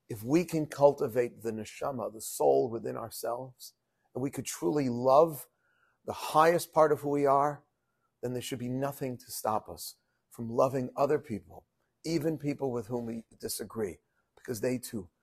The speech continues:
are created in the image of Hashem. And that is my blessing in these kinds of strange times that we have, is not just to,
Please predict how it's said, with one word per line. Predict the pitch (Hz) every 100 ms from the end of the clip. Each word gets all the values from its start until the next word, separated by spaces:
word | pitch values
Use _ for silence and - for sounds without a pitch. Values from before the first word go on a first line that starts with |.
| _ _ -
are |
created | - - 117 110 101 87
in | -
the | 98
image | - 95 80 87
of |
Hashem. | 82 85 - 76 - _ _ _ _ _
And | 107
that | 123
is | 135
my | 123 123
blessing | 120 131 - 117 107 - _ _ _ _ -
in | 120
these | 117 113 - -
kinds | - 127 123
of | 104
strange | - - - 110 107 104
times | - 113 107 104
that | 104 -
we | 98
have, | 104 95 78 - _ _ _ _ _ _ _ -
is | 117
not | 147 180
just | 160 139 -
to, | - 123 110